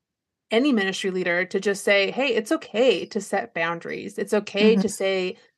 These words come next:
Speaker 1: no and not apologize for those
Speaker 2: Yeah.
Speaker 1: boundaries." I think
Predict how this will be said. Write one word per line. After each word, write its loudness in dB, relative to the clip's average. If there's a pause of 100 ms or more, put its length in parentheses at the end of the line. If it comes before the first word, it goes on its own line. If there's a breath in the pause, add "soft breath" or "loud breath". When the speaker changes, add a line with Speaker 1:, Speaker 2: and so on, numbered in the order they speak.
(180)
Speaker 1:
no 4
and -4
not 2
apologize -2
for -10
those -6
Speaker 2:
Yeah. 6
Speaker 1:
boundaries." 0 (140)
I -8
think -6